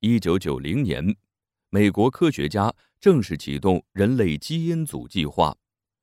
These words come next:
要为人类全基因组二点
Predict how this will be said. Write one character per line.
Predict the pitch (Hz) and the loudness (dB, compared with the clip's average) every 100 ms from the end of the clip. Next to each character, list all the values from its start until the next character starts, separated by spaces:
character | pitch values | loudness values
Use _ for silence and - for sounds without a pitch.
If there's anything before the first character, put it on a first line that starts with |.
| _ | _
要 | 101 104 | 4 6
为 | 92 90 78 | 6 4 2
人 | 73 107 | 0 0
类 | 87 | 0
全 | 73 - 78 165 | -2 -2 -2 -2
基 | 147 147 | -2 -2
因 | 139 139 | -2 -2
组 | - 131 - _ _ _ - | -4 -8 -12 _ _ _ -2
二 | 131 95 | 2 4
点 | 78 80 | 2 0